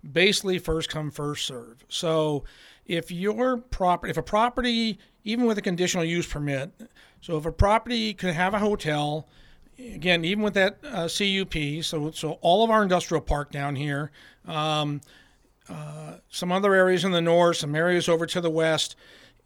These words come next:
uh, those are all under a conditional use permit would be allowed a hotel.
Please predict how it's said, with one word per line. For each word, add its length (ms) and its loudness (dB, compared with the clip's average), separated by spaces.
uh, 340 -8
those 320 4
are 80 0
all 560 6
under 200 0
a 40 2
conditional 360 0
use 120 0
permit 360 -4
would 280 -4
be 100 -4
allowed 380 2
a 40 2
hotel. 540 -4